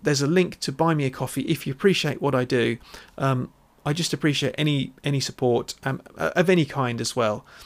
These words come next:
You know, the, the likes, the subscribes, the comments, uh, and, you know,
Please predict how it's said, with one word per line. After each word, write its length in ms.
You 100
know, 160
the, 240
the 80
likes, 300
the 80
subscribes, 600
the 60
comments, 520
uh, 200
and, 520
you 100
know, 220